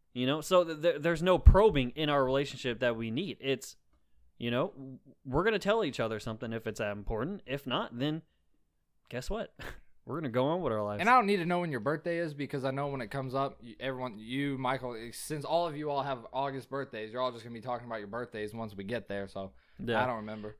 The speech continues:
Speaker 1: I,
Speaker 2: You
Speaker 1: man,
Speaker 2: think my birthday's
Speaker 1: your,
Speaker 2: in,
Speaker 1: your
Speaker 2: like,
Speaker 1: birthday is in no-, November.
Speaker 2: It's
Speaker 1: That's,
Speaker 2: not.
Speaker 1: that's all I know.
Speaker 2: <laughs> Hundred percent not.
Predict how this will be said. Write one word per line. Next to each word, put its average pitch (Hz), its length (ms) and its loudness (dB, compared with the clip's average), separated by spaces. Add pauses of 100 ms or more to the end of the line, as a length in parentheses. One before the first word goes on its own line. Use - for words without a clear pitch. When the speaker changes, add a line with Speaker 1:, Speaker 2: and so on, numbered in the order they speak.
(160)
Speaker 1:
I, 151 140 8 (160)
Speaker 2:
You 160 100 2
Speaker 1:
man, 160 100 6
Speaker 2:
think 151 100 0
my 160 120 0
birthday's 139 300 0
Speaker 1:
your, 220 100 8
Speaker 2:
in, 165 60 2
Speaker 1:
your 240 120 10
Speaker 2:
like, 302 60 6
Speaker 1:
birthday 185 400 12
is 143 180 8
in 131 140 4
no-, 131 260 4
November. 135 500 4
Speaker 2:
It's 139 100 -2
Speaker 1:
That's, 165 200 8
Speaker 2:
not. 147 160 4
Speaker 1:
that's 185 140 8
all 165 220 10
I 151 120 10
know. 135 320 4
Speaker 2:
<laughs> - 40 -14 (800)
Hundred 165 280 0
percent 156 320 -4
not. 151 260 4